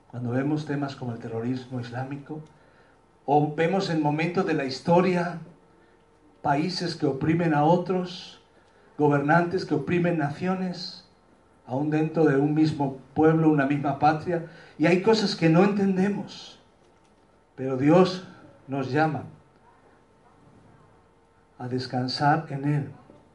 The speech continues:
El plan de Dios siempre se lleva a cabo. No sé si escuchasteis hace algún tiempo de Miriam,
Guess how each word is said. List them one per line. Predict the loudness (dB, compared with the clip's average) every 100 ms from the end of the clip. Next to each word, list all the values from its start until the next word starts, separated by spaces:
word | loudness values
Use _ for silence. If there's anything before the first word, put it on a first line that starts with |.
| _ _ _ _ _ _
El | -14 -6
plan | -2 0
de | 2
Dios | 2 4 2
siempre | 0 0 0 -2 -2
se | -2
lleva | 0 2 2 -2 -8 -20 _ _
a | -16
cabo. | -8 -6 -6 -10 -20 -20 _ _ _ _ _ _ _ _ _ _ _ _ _ _ _ -14
No |
sé | -8 -6
si | -4 -4
escuchasteis | -4 -4 0 0 0 -6 -6
hace | -6 -2
algún | 0 0
tiempo | 0 -2 -2 -4
de | -4
Miriam, | -4 -2 -2 -2